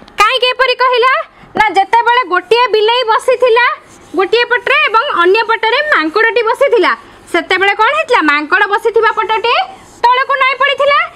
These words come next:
ଏବଂ ବିଲେଇ ବସିଥିବା ପଟଟି କ'ଣ ହେଇଥିଲା? ଉପରକୁ ଉଠି ଯାଇଥିଲା।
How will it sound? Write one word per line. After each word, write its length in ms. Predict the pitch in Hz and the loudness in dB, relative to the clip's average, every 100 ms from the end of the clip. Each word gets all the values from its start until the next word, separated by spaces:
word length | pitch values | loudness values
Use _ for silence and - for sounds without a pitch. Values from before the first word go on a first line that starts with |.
| - | -8
ଏବଂ 300 | 339 453 523 | -2 0 2
ବିଲେଇ 280 | 392 359 370 | 2 4 2
ବସିଥିବା 380 | 320 339 370 359 | 0 0 2 2
ପଟଟି 360 | 339 320 330 403 | 0 0 0 0
କ'ଣ 160 | 466 659 | 2 0
ହେଇଥିଲା? 240 | 605 392 | 0 0
ଉପରକୁ 420 | 294 269 302 311 587 | 0 0 0 2 0
ଉଠି 160 | 381 370 | 0 0
ଯାଇଥିଲା। 420 | 330 285 285 | 0 0 -2